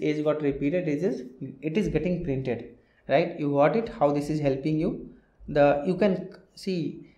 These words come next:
this dot collect method, you have n number of ways you can collect it, okay? All collect method, all collect argument I will cover separately altogether, guys, okay? Here I'm just talking about stream methods, not collect methods, stream methods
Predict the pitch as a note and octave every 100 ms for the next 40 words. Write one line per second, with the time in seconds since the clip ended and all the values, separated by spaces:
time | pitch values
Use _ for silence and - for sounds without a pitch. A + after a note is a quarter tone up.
0 | _ - - D#3 D#3 C#3 D3 A3 - F3+
1 | F3 F#3+ E3 D#3+ D3+ D#3+ E3 D#3 F3 G3
2 | - F3+ A3 A3+ G3+ F#3+ F#3+ E3 C3+ C#3
3 | D#3+ F3 E3 D#3 C#3+ C#3+ C3 B2 C#3 B2
4 | A#2 A#2+ C#3 F3+ - - - - C3 D#3+
5 | G3+ G#3 E3 F3 - D#3+ D3 - D3+ A#2+
6 | - - C3 D3+ F3+ F3+ D3+ E3 D#3+ C#3
7 | C#3+ D3+ D#3 - C3+ C#3 C#3 C3 C#3+ D#3
8 | - B2 B2+ C3 D3+ D3 B2+ B2+ B2+ A#2+
9 | A#2+ A2+ A2 A2+ A#2 - F3 - - _
10 | - D#3 D#3+ D3+ D3+ D#3 - C3 - D3
11 | D3 D3 D3 - - - D#3+ F3+ E3 C3+
12 | B2 G#2+ - - B2 C3+ D#3+ - - C3+
13 | - A#2 A2+ - - - - - E3 E3
14 | C3 G#2 - - -